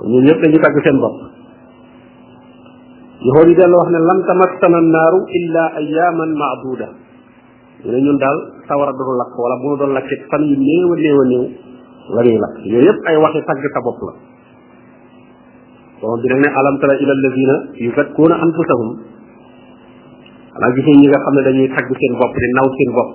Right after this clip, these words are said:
Te noonu ñu ko ŋàññe Yahuud yi ci def gi ñu koy def nag, jullit bu ko def itam,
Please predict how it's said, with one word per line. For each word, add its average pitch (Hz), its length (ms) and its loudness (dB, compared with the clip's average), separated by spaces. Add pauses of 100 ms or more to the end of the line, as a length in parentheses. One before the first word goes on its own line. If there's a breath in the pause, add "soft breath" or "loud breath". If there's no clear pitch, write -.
(4000)
Te 123 220 4 (2000)
noonu 117 340 2
ñu 160 160 6
ko 160 140 4 (2000)
ŋàññe 147 420 4
Yahuud 143 340 4
yi 135 120 0
ci 160 80 -2
def 135 120 -2
gi 123 140 -6
ñu 165 60 -4
koy 180 120 0
def 156 180 -2
nag, 139 160 -4
jullit 160 280 0
bu 156 80 -2
ko 196 100 -2
def 175 140 -2
itam, 143 220 -2